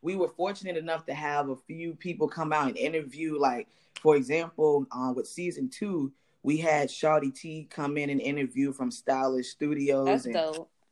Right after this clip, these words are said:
Speaker 1: man, the gems he dropped on us about just how to survive in this industry and how to remain yourself and
Speaker 2: Right.
Speaker 1: all of the big names he's worked with. That was a hella dope ass experience. And I'm like, man, when we release this episode,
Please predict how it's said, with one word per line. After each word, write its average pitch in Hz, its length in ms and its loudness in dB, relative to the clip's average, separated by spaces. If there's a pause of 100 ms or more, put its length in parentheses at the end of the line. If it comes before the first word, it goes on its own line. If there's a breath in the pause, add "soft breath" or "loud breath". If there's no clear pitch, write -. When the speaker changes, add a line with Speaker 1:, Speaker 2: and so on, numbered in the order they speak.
Speaker 1:
man, 151 640 0
the 127 80 0
gems 165 480 2
he 202 240 -4
dropped 135 400 0
on 120 220 -4
us 147 300 2
about 117 380 -2
just 127 200 -8
how 139 180 -2
to 135 80 -4
survive 135 840 0
in 131 220 -2
this 127 180 -6
industry 127 680 -6
and - 120 -18
how 139 160 -6
to 139 80 -2
remain 135 360 0
yourself 135 680 -2
and 104 180 -14
Speaker 2:
Right. 180 320 -2
Speaker 1:
all 165 220 4
of 156 180 -2
the 151 60 6
big 131 260 0
names 143 280 -2
he's 202 280 -4
worked 131 280 0
with. 120 220 -2 (320)
That 202 220 6
was 175 140 2
a 156 60 0
hella 170 260 -2
dope 165 300 0
ass 147 300 -4
experience. 190 680 -6
And 180 80 -6
I'm 302 100 -4
like, 139 260 -6
man, 151 280 -6
when 131 140 -4
we 311 220 -4
release 151 360 -4
this 233 240 -4
episode, 127 580 -4